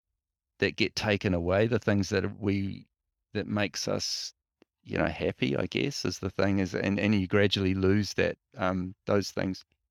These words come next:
And then it was, um, education, I think, after that. You can kind of work your way down that, that, this kind of hierarchy, and there are the things that start to disappear. And, and, you know, there's examples like, um,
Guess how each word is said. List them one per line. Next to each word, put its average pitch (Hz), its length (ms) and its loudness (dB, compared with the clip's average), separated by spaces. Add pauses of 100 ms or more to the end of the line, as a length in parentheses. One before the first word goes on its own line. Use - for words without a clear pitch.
(320)
And 104 140 4
then 110 100 6
it 101 100 2
was, 101 400 2
um, 90 560 -2 (460)
education, 107 640 0
I 98 80 0
think, 107 280 -4
after 104 320 -2
that. 110 180 2
You 107 100 -2
can - 120 -10
kind 117 140 6
of 95 80 2
work 98 300 2
your 101 100 0
way 95 160 6
down 95 340 4
that, 90 180 0 (200)
that, 92 220 -4
this - 240 -4
kind 95 260 -4
of 92 120 -2
hierarchy, 90 800 -2 (180)
and 92 220 0 (1160)
there 104 120 4
are 101 60 6
the 98 60 2
things 101 280 2
that - 120 -8
start 85 280 0
to 101 60 -4
disappear. 95 680 0 (640)
And, 95 240 0
and, 92 400 0
you 98 100 -4
know, 87 100 2
there's 95 220 2
examples 87 760 -2
like, 87 460 -6
um, 87 340 -4